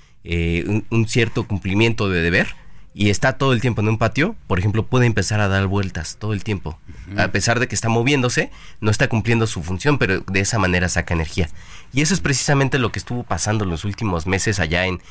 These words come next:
Speaker 1: Ciudad Juárez, en el zoológico de Ciudad Juárez, en Chihuahua, con la jirafa Benito.
Speaker 2: Oye, esta jirafa,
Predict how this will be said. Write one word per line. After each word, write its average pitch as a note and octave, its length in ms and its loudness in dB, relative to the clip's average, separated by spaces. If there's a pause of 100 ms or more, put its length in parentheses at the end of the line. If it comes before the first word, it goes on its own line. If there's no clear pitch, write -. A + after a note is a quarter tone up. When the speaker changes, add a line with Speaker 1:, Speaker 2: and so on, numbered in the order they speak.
(200)
Speaker 1:
Ciudad G#2+ 340 2
Juárez, A2 380 2
en G2 80 0
el F2 80 0
zoológico F#2+ 420 -4
de F#2 60 0
Ciudad F2 320 -2
Juárez, F#2+ 340 0
en D#2+ 140 -4
Chihuahua, G#2+ 480 0 (400)
con G2+ 180 2
la F2+ 100 4
jirafa F#2 400 0
Benito. E2+ 460 0 (1160)
Speaker 2:
Oye, B2 180 2
esta C#3+ 160 2
jirafa, A#2+ 640 0